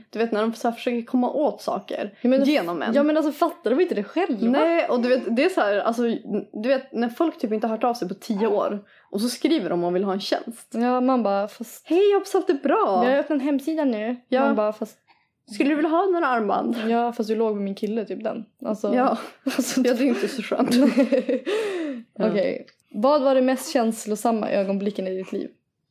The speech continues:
Speaker 1: Men alltså, allting blir ju när man
Speaker 2: Jag
Speaker 1: födde.
Speaker 2: vet. Men grät du när du, efter, när du träffade Lo första gången?
Speaker 1: Nej, jag grät, eh, när jag träffade henne andra gången.
Speaker 2: Ja, jag, alltså, jag, jag har inte gråtit.
Speaker 1: Har du fortfarande inte gjort det?
Speaker 2: Jag har inte gråtit av lyckan än.
Speaker 1: Är det sant?
Speaker 2: Förstår du? Alltså, jag känner ju
Speaker 1: Ja,
Speaker 2: lyckan.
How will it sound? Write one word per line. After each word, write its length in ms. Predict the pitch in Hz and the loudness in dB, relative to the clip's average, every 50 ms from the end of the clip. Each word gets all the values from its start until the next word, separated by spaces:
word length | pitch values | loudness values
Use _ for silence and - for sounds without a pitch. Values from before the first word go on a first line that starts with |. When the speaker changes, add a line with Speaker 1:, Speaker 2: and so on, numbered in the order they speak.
| _ _ _ _ _ _ - - - - _ - | _ _ _ _ _ _ -20 -20 -20 -20 _ -4
Speaker 1:
Men 160 | - 220 233 | 0 2 2
alltså, 200 | 240 262 240 233 | 2 2 2 2
allting 340 | 214 262 285 277 269 233 226 | 2 2 2 2 0 0 2
blir 200 | 214 220 220 208 | 2 0 2 2
ju 220 | 202 202 202 202 | 2 2 2 0
när 120 | 202 196 208 | 0 0 0
man 160 | 208 208 220 | 2 2 0
Speaker 2:
Jag 120 | 247 254 | 0 2
Speaker 1:
födde. 240 | 254 269 277 277 302 | 2 2 2 2 2
Speaker 2:
vet. 460 | 294 294 294 277 233 208 208 - 247 | 2 2 2 2 2 0 -2 -4 -2
Men 120 | 262 254 240 | -2 0 2
grät 280 | 285 359 403 339 - | 2 2 2 0 0
du 120 | - 285 254 | 0 0 0
när 220 | 233 214 202 220 | 0 0 0 -2
du, 200 | 196 190 196 196 - - - - - - - | -2 -2 -4 -4 -4 -6 -8 -10 -10 -8 -6
efter, 380 | - 202 - - 202 190 185 - | -6 -6 -6 -4 -6 -4 -4 -2
när 500 | 202 202 202 196 190 - - - 208 202 196 - - | -2 -2 -2 -2 -2 -4 -4 -6 -8 -10 -10 -14 -12
du 120 | - 202 196 | -12 -10 -6
träffade 280 | - 196 196 - 196 196 | -6 -6 -4 -4 -4 -4
Lo 100 | 190 180 | -4 -6
första 260 | - 190 185 - 190 | -10 -14 -10 -8 -6
gången? 240 | 190 - - - 214 | -6 -6 -6 -6 -4
Speaker 1:
Nej, 400 | 220 226 240 254 254 254 254 247 | -2 0 0 2 2 0 0 0
jag 100 | 240 240 | -2 -2
grät, 260 | 240 247 247 254 254 - | 0 0 -2 -2 -2 -4
eh, 280 | 208 220 - - 190 | -4 -2 -2 -2 -2
när 140 | - 208 208 | 0 0 0
jag 100 | 196 202 | -2 -4
träffade 220 | - - 226 214 | -6 -6 -4 -4
henne 100 | 208 190 | -2 -2
andra 240 | 185 220 208 202 190 | -2 -2 -2 -2 -4
gången. 280 | - - - - - 226 226 | -4 -6 -8 -10 -10 -8 -4
Speaker 2:
Ja, 200 | 214 214 220 214 | -4 -4 -4 -2
jag, 100 | 233 226 | -2 -2
alltså, 160 | 226 226 208 226 | -2 0 0 0
jag, 80 | 233 233 - _ _ - _ | -2 -2 -6 _ _ -20 _
jag 160 | - - 214 | -4 -2 0
har 140 | 214 254 254 | 0 0 0
inte 200 | 240 202 196 - | -2 -2 -4 -4
gråtit. 500 | 190 196 196 196 254 240 - _ - - - _ _ - | -6 -6 -6 -6 -6 -8 -10 _ -20 -20 -20 _ _ -2
Speaker 1:
Har 100 | 233 220 | -2 -2
du 60 | 214 | 0
fortfarande 320 | 226 247 - 320 269 208 | -2 -2 0 0 0 0
inte 140 | 185 202 208 | -2 -2 -2
gjort 60 | - | -2
det? 60 | - 214 | 0 2
Speaker 2:
Jag 60 | 233 | 2
har 40 | 240 | 2
inte 200 | 240 233 226 254 | 2 2 0 0
gråtit 440 | 240 240 226 233 - 220 214 - - | 0 0 -2 -2 -4 -6 -6 -4 -4
av 320 | - 196 190 185 185 190 | -2 0 0 0 -2 -2
lyckan 480 | 202 214 214 - - - 214 - - - | -2 -2 -2 -4 -4 -4 -2 -2 -2 -6
än. 160 | - - 220 | -6 -2 0
Speaker 1:
Är 40 | 240 | -2
det 60 | 254 | -2
sant? 220 | 254 - - 349 - | -2 0 0 2 2
Speaker 2:
Förstår 140 | 262 220 190 | 2 2 2
du? 60 | - | 2
Alltså, 160 | 214 196 226 | 2 2 2
jag 80 | 240 226 | 0 0
känner 360 | - - 339 302 214 175 - | 2 2 2 2 2 0 -2
ju 280 | - - - - - 185 | -6 -6 -6 -4 -4 0
Speaker 1:
Ja, 160 | 185 196 220 247 | 2 2 2 2
Speaker 2:
lyckan. 240 | 240 - - 208 | 2 0 -4 -6